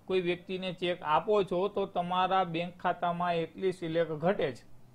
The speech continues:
બરોબર? કોઈ ચેક તમને આપે છે, તમે ખાતામાં જમા કરાવો છો તો તમારી બેંક સિલેક વધે છે. એટલે આ વ્યવહારમાં રોકડ બેંક ખાતાને ચોક્કસ અસર કર-, થાય છે.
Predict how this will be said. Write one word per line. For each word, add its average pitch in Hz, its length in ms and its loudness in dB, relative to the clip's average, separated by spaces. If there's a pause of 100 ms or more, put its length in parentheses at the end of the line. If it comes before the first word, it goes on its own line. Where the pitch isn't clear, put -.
(1120)
બરોબર? 247 300 4 (380)
કોઈ 240 200 6
ચેક 247 300 2
તમને 226 240 0
આપે 214 320 4
છે, 202 120 0
તમે 202 220 -2
ખાતામાં 202 440 0
જમા 196 300 2
કરાવો 180 360 2
છો 190 160 -2
તો 220 120 0
તમારી 202 520 0
બેંક 185 380 -2
સિલેક 180 320 0
વધે 160 460 6
છે. - 120 -12 (880)
એટલે 196 240 -4
આ 170 200 4
વ્યવહારમાં 190 840 2
રોકડ 170 540 2 (180)
બેંક 180 400 -4
ખાતાને 185 420 -2
ચોક્કસ 185 400 -6
અસર 175 300 -4
કર-, 151 240 -4 (920)
થાય 180 240 2
છે. - 120 -20